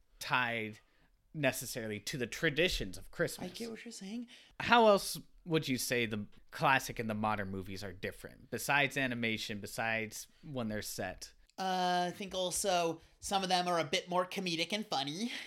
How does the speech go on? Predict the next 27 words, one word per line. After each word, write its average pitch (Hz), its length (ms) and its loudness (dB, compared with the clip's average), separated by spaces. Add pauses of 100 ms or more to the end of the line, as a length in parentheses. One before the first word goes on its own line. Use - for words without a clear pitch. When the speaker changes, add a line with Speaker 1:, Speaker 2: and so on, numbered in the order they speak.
(380)
Speaker 1:
That's 214 160 6
actually 247 300 4
a 175 40 6
good 185 240 0
point. 160 200 2
Why 143 140 4
do 196 60 -2
you 196 120 -2
think 175 280 -4 (240)
that 160 220 0
is? 113 220 0
Why, 131 380 2
why 139 380 0
is 139 160 -2
there 131 180 -2
a - 20 -2
bigger 123 280 -4
emphasis? 120 480 -6
Speaker 2:
'Cause 202 140 -2
comedy's 208 460 0
a 190 60 -2
big 190 200 -2
thing, 190 280 0
especially 170 460 -2
for 180 120 -4
holiday 160 380 0
films. 131 600 -6